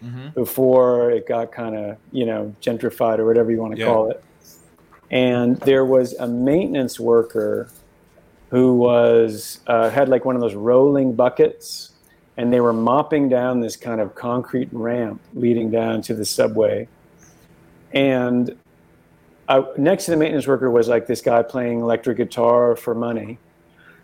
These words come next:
Speaker 2: and he was really good. So I stopped there, I was watching him, and the maintenance worker stopped the bucket and was, like,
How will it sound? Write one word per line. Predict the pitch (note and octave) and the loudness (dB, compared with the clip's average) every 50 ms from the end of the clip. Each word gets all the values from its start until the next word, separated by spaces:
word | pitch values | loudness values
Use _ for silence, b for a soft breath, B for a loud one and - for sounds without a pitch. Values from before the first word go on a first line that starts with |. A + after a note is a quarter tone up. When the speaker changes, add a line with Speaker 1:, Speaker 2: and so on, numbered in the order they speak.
| b b _ _ - | b b _ _ -6
Speaker 2:
and | A#2+ A#2+ | -2 2
he | D3+ F3 | 4 4
was | D#3+ D3 C3 | 4 4 4
really | D3 C#3+ C#3 C3+ | 4 4 4 4
good. | A#2+ C3+ C3 B2+ A#2+ - | 4 4 4 4 2 2
So | - C3 B2+ | 0 2 2
I | B2 | 2
stopped | A#2 - E3 E3 E3 E3 | 2 2 2 2 2 4
there, | D#3 C#3 | 4 4
I | |
was | C3 B2 A#2+ | 4 4 4
watching | B2+ C3 C3 - D3 C3 A#2+ | 2 2 0 0 -4 -4 -4
him, | A#2 A#2 A#2 _ _ _ _ _ _ _ _ _ _ _ - | -4 -6 -8 _ _ _ _ _ _ _ _ _ _ _ -4
and | B2+ B2 B2+ | -2 0 2
the | B2 | 2
maintenance | C3 C#3+ F#3+ G#3+ F#3+ E3+ D3 | 4 2 2 2 2 0 2
worker | C3+ D3 C3+ - C#3 B2+ A#2+ - - _ - | 2 0 2 2 0 0 -2 -4 -12 _ -20
stopped | - - - - - C3+ A#2+ B2 C#3+ - - | -18 -18 -10 -4 0 0 2 2 0 -4 -6
the | - B2+ | -8 -4
bucket | A2 - B2+ B2 B2 - A2+ G#2 - - - - - | 0 0 0 0 0 0 -2 -2 -4 -6 -12 -14 -10
and | - A#2+ A2+ | -8 -6 -4
was, | A2+ A2+ G#2+ - | -4 -4 -4 -4
like, | B2 A2+ G#2+ G2+ - | -2 -2 -2 -2 -4